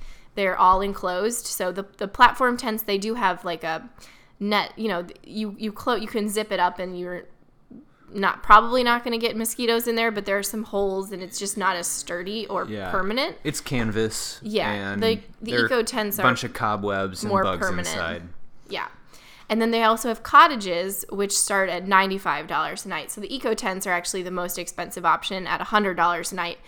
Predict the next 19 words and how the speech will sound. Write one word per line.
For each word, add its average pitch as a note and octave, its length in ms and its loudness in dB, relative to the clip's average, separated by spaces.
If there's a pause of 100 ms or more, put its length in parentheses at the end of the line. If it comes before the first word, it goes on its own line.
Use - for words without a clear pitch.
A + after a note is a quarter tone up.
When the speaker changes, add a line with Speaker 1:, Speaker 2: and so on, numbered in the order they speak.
(320)
Speaker 1:
But A3+ 160 0
still, F#3+ 540 0 (240)
for, A3 580 2
you A3+ 100 -4
know, G#3 180 2
ours, B3+ 640 4
our G#3 280 2 (180)
platform G#3+ 420 0
tent G3+ 180 -4
had F#3+ 180 -6
four A3 340 2
cots E3+ 380 0
in F3 80 -10
it, E3+ 180 -8
so G3+ 100 -4
it - 140 -6
slept A3 300 -2
four G3 300 0
people. F3 520 -6